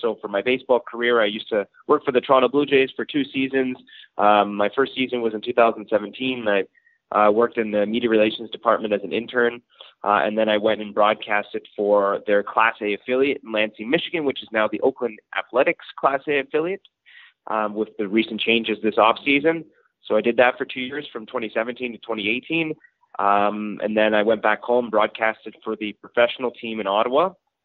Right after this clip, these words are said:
Uh, we had an independent, independent professional team. And, uh, then that following, so that was two thousand eighteen, then that following summer went to, uh, Powell River. And then over the course of the pandemic, I was, uh,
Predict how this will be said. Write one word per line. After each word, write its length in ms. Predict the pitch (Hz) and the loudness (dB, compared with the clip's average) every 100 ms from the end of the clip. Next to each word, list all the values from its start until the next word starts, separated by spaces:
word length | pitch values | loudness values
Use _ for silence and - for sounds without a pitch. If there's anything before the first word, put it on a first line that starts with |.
| - | -10
Uh, 120 | 82 | -6
we 100 | 98 | -2
had 120 | 101 | -2
an 80 | 101 | -2
independent, 440 | 80 113 107 110 - - | -2 -2 0 0 -2 -6
independent 440 | 131 131 123 131 | -4 -2 -2 -2
professional 440 | - 127 127 - 135 | -4 -2 -2 -2 -6
team. 320 | 156 202 196 _ - - - _ - | -2 -2 -4 _ -20 -20 -20 _ -2
And, 640 | 110 107 107 110 107 107 | 2 4 4 2 0 2
uh, 320 | 107 104 107 107 | 4 6 4 2
then 400 | 110 110 107 - _ | -2 -2 -10 -14 _
that 160 | 110 107 | -2 2
following, 260 | 113 110 | 2 0
so 60 | 107 | -2
that 60 | 110 | 0
was 100 | 104 | 0
two 60 | - | 2
thousand 220 | 113 107 | 2 2
eighteen, 320 | 117 123 156 | -4 -2 -4
then 120 | 131 113 | -2 0
that 160 | 107 | 2
following 280 | 104 104 101 | 2 2 0
summer 240 | - 123 139 | 0 2 2
went 220 | 113 101 - - | 2 -4 -8 -4
to, 340 | 107 107 107 _ _ _ _ - | -2 0 -4 _ _ _ _ -6
uh, 140 | 95 95 | 0 0
Powell 260 | - 113 | 4 4
River. 420 | 110 139 170 170 - - | 6 6 4 -2 -12 -8
And 260 | 110 113 110 | -6 -4 -2
then 320 | 113 113 113 | 2 2 2
over 400 | 110 113 113 113 | 0 0 -2 -2
the 100 | 110 | -2
course 360 | - 123 120 | 0 0 0
of 120 | 110 - | -6 -8
the 80 | 113 | -6
pandemic, 680 | - 117 113 123 165 165 | 0 0 4 2 2 -2
I 160 | 92 110 | 0 0
was, 160 | 110 107 _ | 0 -6 _
uh, 460 | 110 107 107 107 | 2 4 4 4